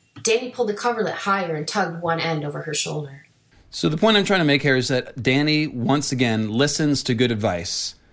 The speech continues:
Speaker 2: even if she starts out thinking that the advice giver is kind of just haranguing her or being overprotective. You know, there's Jorah's, she's aware of Jorah's crush by this point, so she's factoring in that level of bias. But none of that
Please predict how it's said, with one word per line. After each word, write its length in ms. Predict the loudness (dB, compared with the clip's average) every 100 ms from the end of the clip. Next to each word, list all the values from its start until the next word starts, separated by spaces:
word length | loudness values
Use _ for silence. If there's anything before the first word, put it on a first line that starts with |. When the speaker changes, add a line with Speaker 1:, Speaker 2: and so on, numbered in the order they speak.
| _ _ 0
Speaker 2:
even 280 | 4 4
if 100 | 2
she 140 | 2 -2
starts 360 | 2 2 4
out 200 | 2 2
thinking 240 | 2 4 4
that 100 | 2
the 100 | 0
advice 380 | 2 2 2 2
giver 340 | 2 2 2
is 300 | 0 -2 -4
kind 260 | -2 0 0
of 200 | -2 -2
just 300 | -2 -2 -6 -16 -6
haranguing 420 | 0 2 2 2 0
her 460 | 2 2 0 -4 -10 -20 -10
or 160 | -2 0
being 240 | 2 2
overprotective. 1160 | 2 2 0 0 0 2 2 4 4 4 2 -4 -14 -20 -20 -8
You 140 | -2 2
know, 120 | 2
there's 280 | 2 0 0
Jorah's, 560 | 2 4 4 2 0 -4
she's 300 | 0 2 4
aware 200 | 4 4
of 100 | 4
Jorah's 280 | 2 2
crush 360 | 0 2 2 2
by 140 | 0
this 160 | 2 0
point, 300 | -2 -2 -2
so 100 | -4
she's 220 | -4 -2
factoring 440 | 2 2 2 0 0
in 100 | 2
that 260 | 4 4
level 260 | 4 2 2
of 120 | 0
bias. 540 | 2 2 2 -2 -8 -12 -20 -20 -20 -20 -20 0
But 180 | 2 4
none 180 | 4 6
of 80 | 6
that 340 | 4 4 -2